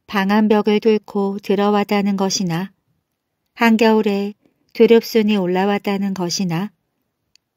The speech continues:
놀랍지 않을 수가 없었습니다.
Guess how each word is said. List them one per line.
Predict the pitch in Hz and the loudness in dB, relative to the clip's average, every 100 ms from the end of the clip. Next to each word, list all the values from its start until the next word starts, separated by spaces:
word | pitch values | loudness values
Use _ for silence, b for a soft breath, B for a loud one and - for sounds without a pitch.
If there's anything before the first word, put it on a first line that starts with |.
| _ - _ _ _ _ _ _ _ _ _ - | _ -20 _ _ _ _ _ _ _ _ _ 4
놀랍지 | 226 220 233 226 233 | 6 6 4 0 0
않을 | 190 185 208 | 0 -2 -4
수가 | - 208 196 180 185 196 | -4 -8 -4 -6 -6 -8
없었습니다. | 190 185 - 202 214 202 175 175 180 | -4 -4 -4 -6 -4 -4 -2 -4 -6